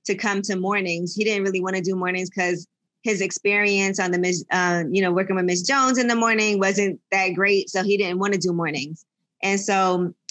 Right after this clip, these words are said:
everybody felt like, "We gotta make this happen. We gotta win." And it didn't at first feel like it was gonna happen. And it does take a while for people to be put together to find a chemistry, because it's not like we had been working together prior to that.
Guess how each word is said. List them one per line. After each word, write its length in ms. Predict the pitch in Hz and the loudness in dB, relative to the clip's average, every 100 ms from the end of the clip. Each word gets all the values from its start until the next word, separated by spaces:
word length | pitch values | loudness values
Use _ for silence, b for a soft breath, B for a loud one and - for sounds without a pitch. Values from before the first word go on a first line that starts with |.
| - | -2
everybody 420 | 233 240 226 226 | 0 2 2 2
felt 240 | 226 185 | 2 0
like, 220 | 185 185 170 | 2 0 0
"We 80 | 185 | 0
gotta 280 | 196 196 | 2 2
make 240 | 185 185 175 - | 2 0 -4 -6
this 180 | 175 170 - _ 196 | -6 -6 -12 _ -2
happen. 400 | 196 180 170 165 | 0 0 -4 -4
We 80 | |
gotta 300 | 165 190 185 | 0 0 0
win." 420 | 180 190 165 156 160 _ _ | 0 0 -2 -4 -10 _ _
And 180 | 214 214 | -2 0
it 140 | 208 180 | 0 2
didn't 380 | 240 285 240 - | 2 2 -2 0
at 200 | 202 196 | -2 0
first 300 | 202 196 - | 0 0 -2
feel 220 | 202 202 208 | 0 2 2
like 180 | 208 208 | 0 -2
it 180 | - 185 | -2 -2
was 160 | 180 | -2
gonna 220 | 190 180 | -2 -2
happen. 680 | 175 190 202 208 247 262 285 - | -2 0 0 0 0 2 0 0
And 120 | 208 | 0
it 120 | 196 185 | 2 2
does 200 | 202 - | 0 0
take 180 | 277 | -2
a 120 | 269 226 | 0 2
while 300 | 202 196 196 | 2 2 0
for 120 | 185 | -2
people 280 | 208 202 196 | -4 -4 -2
to 160 | 190 175 _ _ _ _ - | -4 -6 _ _ _ _ -2
be 140 | 220 | -2
put 260 | 214 240 - | 0 -4 -2
together 540 | 208 190 202 190 185 | -2 0 2 2 0
to 120 | 185 | -2
find 220 | 185 190 175 | -2 -2 -2
a 40 | |
chemistry, 480 | 175 190 175 175 165 | -4 -4 -4 -6 -6
because 260 | 165 196 | -4 -2
it's 120 | 190 190 | -2 -2
not 200 | 202 175 | -2 -2
like 160 | 190 | -2
we 120 | 185 | 0
had 140 | 196 165 | 0 0
been 140 | 165 | -2
working 300 | 175 202 202 | -2 -2 -4
together 360 | 196 185 180 175 | -4 -2 -2 -2
prior 380 | - 196 196 190 | -2 0 0 -2
to 120 | 202 | -4
that. 340 | 185 185 190 | -2 0 0